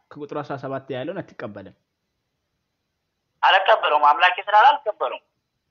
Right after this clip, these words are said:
Speaker 1: መልካም።
Speaker 2: በአባትነት አባቱ እንደሆነ እንጂ የማምነው አምላኩ እንደሆነ አላምንም።
Speaker 1: መልካም። ኢየሱስ ከራሱ አንዳች እንደማያደርግ
Speaker 2: ለምን
Speaker 1: ታውቃለህ አይደል?
Speaker 2: ቦታ አምላክ መሆኑን ስለነገረ።
Speaker 1: ጥሩ። ይችን እንደማትቀበል አመሰግናለሁ። አልቀበልም ብላል።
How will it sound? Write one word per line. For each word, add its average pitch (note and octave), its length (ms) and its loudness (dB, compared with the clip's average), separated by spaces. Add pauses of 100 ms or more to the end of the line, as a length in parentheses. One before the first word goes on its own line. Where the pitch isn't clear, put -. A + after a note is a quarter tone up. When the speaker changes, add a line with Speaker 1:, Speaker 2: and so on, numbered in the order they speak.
(120)
Speaker 1:
መልካም። A2+ 280 -12
Speaker 2:
በአባትነት B3 680 2 (360)
አባቱ B3+ 440 4
እንደሆነ B3 320 -4
እንጂ G#3+ 140 -14
የማምነው A#3+ 460 0 (320)
አምላኩ G#3+ 440 4
እንደሆነ G3+ 360 -4
አላምንም። F3 440 4 (120)
Speaker 1:
መልካም። B2 420 -14
ኢየሱስ D#3 340 -8
ከራሱ D#3+ 400 -2
አንዳች D#3 340 -4
እንደማያደርግ C#3+ 440 -2
Speaker 2:
ለምን D4+ 140 4
Speaker 1:
ታውቃለህ D#4+ 280 2
አይደል? A#3 120 -4
Speaker 2:
ቦታ D#4 200 4 (260)
አምላክ C#4+ 420 4
መሆኑን C4 320 -2
ስለነገረ። G3 640 -8
Speaker 1:
ጥሩ። D3 260 -8
ይችን C#3 320 -8
እንደማትቀበል E3 800 -6 (420)
አመሰግናለሁ። C3+ 880 -6
አልቀበልም B2+ 520 -10
ብላል። F2+ 200 -18